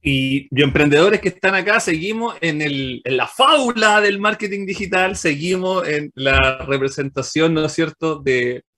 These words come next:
esto semificticio. Eh, y, y me voy a entrar un poquito también a lo que dice Ca-, Catalina y Wilker. Es muy importante cuando uno tiene un producto, tiene un servicio. Miren, el marketing digital, yo siempre le digo a mis estudiantes,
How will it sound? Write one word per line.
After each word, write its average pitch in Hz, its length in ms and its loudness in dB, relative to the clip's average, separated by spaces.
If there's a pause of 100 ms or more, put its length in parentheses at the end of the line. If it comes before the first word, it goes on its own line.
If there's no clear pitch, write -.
(240)
esto 131 260 -8
semificticio. 143 920 -6 (600)
Eh, 110 380 -2
y, 120 440 -4
y - 20 -4
me 120 220 -2
voy 147 180 2
a 165 280 2
entrar 120 300 -4
un 143 60 -6
poquito 151 260 -4
también 147 320 -2
a 143 60 -2
lo 139 100 0
que 123 320 0
dice 139 460 -4
Ca-, 127 180 -2
Catalina 139 640 -2
y 135 120 -2
Wilker. 156 520 -4 (640)
Es 127 140 -4
muy 170 180 2
importante 208 1040 -2 (100)
cuando 123 360 0
uno 156 240 0
tiene 170 240 -2
un 180 100 -6
producto, 151 560 -4
tiene 139 160 -4
un 160 80 -2
servicio. 151 540 -6
Miren, 104 260 -4
el 120 140 -6
marketing 202 400 -2
digital, 139 500 -2
yo 120 80 -2
siempre 151 300 -8
le 156 80 -2
digo 156 260 -2
a 151 60 -6
mis 156 140 -6
estudiantes, 127 580 -10